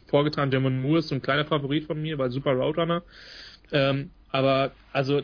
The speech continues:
letztlich hinter Davante Adams und Randall Cobb ist halt so ein bisschen, die Receiver-Spots drei, vier, fünf sind sozusagen, ja, für jeden, also die Amerikaner würden sagen, up for grabs, also da kann jeder, jeder zuschlagen und bis jetzt hat noch keiner nachhaltig die Chance genutzt, aber Sam Brown hat jetzt zumindest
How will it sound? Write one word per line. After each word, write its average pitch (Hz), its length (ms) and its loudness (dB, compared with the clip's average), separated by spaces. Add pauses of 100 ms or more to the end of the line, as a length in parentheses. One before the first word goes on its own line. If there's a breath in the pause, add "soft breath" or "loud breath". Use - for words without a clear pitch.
letztlich 151 500 -2
hinter 156 360 0
Davante 139 460 -4
Adams 170 280 -4
und 135 140 -6
Randall 135 260 0
Cobb 165 340 -2 (220)
ist - 160 -8
halt 135 140 0
so 143 80 0
ein 131 80 -2
bisschen, 151 500 -2 (420 soft breath)
die 135 100 -2
Receiver-Spots 143 560 2
drei, 147 240 -2
vier, 147 160 0
fünf 170 300 -2
sind 135 180 -6
sozusagen, 135 480 -4
ja, 135 240 0
für - 140 -8
jeden, 143 480 -2
also 123 240 -4
die 139 80 -2
Amerikaner 139 340 0
würden 135 80 0
sagen, 131 160 -4
up 143 120 -4
for 127 120 -2
grabs, 151 320 -2
also 127 240 -6 (340 soft breath)
da 139 80 -4
kann 135 140 0
jeder, 135 380 0
jeder 135 340 -2 (200)
zuschlagen 139 520 -2
und 131 160 -6
bis - 140 -4
jetzt 151 340 -4
hat 143 140 -2
noch 147 100 0
keiner 143 220 -2
nachhaltig 143 360 -2
die - 80 -12
Chance 139 240 -6
genutzt, 147 300 -6
aber 127 140 -6
Sam 123 180 -2
Brown 143 320 0 (320 loud breath)
hat 139 120 0
jetzt - 180 -10
zumindest 151 360 2